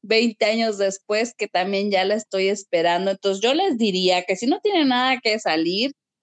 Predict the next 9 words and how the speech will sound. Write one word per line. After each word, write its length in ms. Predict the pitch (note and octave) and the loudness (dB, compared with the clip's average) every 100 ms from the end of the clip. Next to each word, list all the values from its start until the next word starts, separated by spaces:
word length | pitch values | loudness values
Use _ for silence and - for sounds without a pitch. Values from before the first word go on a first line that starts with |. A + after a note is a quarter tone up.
| - | -6
guárdense 580 | A#3 E4+ G4 F#4 D4+ C4 | -2 0 0 0 2 0
en 60 | |
sus 220 | G3+ G3 - | -4 -10 -4
casas. 500 | F#3 F3+ G#3 G3+ G#3 | 0 0 0 -2 -4
Hay 180 | B3 | -4
harto 580 | F4 F#4+ F#4+ D#4 - B3+ | -2 -2 -4 -4 -2 -2
contenido 600 | G#3 G3 G#3 F#3 G3 A3 | 0 0 -2 -4 -2 -2
pa' 180 | A3+ D#3+ | 0 0
ver 260 | E3 F#3+ | 2 0